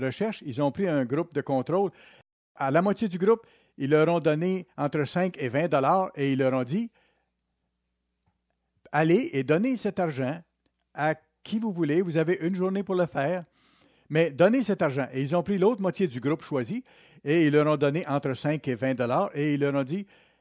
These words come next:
Allez et dépensez cet argent pour quelque chose que vous aimez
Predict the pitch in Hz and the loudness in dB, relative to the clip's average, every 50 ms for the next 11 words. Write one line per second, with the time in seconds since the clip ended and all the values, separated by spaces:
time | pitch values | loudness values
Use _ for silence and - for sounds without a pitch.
0 | _ _ _ _ _ - 139 151 160 160 185 240 233 - - 151 156 165 - - | _ _ _ _ _ 0 2 4 4 4 4 4 2 -2 -4 -2 -2 -2 -2 -4
1 | - 117 110 139 170 170 247 262 247 - - 254 185 214 196 - 190 165 147 185 | -12 -8 -4 -2 -2 0 0 0 0 -2 -2 -2 -2 -2 0 0 -2 -2 0 -2
2 | 220 208 - 170 156 - 180 - - 170 - 202 214 220 226 214 185 - - - | -2 -2 -4 -4 -4 -4 -4 -2 -4 -4 0 2 2 2 2 0 -4 -8 -8 -4
3 | - 165 160 139 147 147 139 160 160 160 165 139 139 | -2 -2 -2 -2 -2 0 2 2 2 2 0 -4 -6